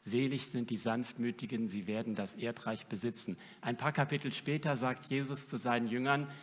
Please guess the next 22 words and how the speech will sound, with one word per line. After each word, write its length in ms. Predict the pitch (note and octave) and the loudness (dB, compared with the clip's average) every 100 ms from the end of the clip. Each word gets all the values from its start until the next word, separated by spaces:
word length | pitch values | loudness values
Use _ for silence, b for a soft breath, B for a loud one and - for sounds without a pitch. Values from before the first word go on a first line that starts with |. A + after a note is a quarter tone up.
| B | B
„Nehmt 360 | A#2+ A#2+ A#2 - | 0 2 2 4
auf 280 | C3+ E3 - | 4 4 0
euch 220 | C#3+ B2+ | 0 2
mein 260 | B2+ A#2 G#2 | 2 2 2
Joch 380 | A#2 E3 - | 2 2 -2
und 160 | A#2+ A2+ | -4 -2
lernt 420 | A2+ B2 F3 G3+ | 2 4 4 0
von 320 | D#3+ A2 G#2 | -4 -4 -2
mir, 400 | F#2+ F#2+ A2 E3 F3+ B B B - | -2 0 2 2 -2 B B B 2
denn 160 | A#2+ | 4
ich 320 | C3 E3 - - | 4 0 -2 0
bin 260 | B2 A#2+ - | 2 2 -2
sanftmütig 1200 | A2 A#2 C#3 F3 - - D#3+ D#3+ D#3+ D#3 D3+ - B B B B - | -2 2 2 0 -4 -6 -4 -4 -4 -4 -4 -6 B B B B 0
und 200 | C3+ C3+ | 0 0
von 280 | - A2+ | -2 0
Herzen 920 | G#2+ G#2+ A2+ - - B2+ A#2+ A#2+ - | 0 -2 -2 0 -2 0 0 0 -6
demütig. 800 | F#2+ G2 G2 F2+ E2+ F#2 E2+ - - B B B | -4 -2 -2 -4 -6 -8 -8 -10 -14 B B B
So 480 | - G#2+ A#2+ C#3 - | -8 -2 0 0 -2
werdet 500 | A2 A2 G#2+ G#2+ - | -2 -2 -2 -6 -6
ihr 160 | G2 G2 | -4 -4
Ruhe 460 | F#2+ G#2+ A2+ B2+ | -4 -4 0 0
finden 600 | A#2+ - G#2+ G#2 G2+ G2 | -2 -4 -2 -2 -4 -6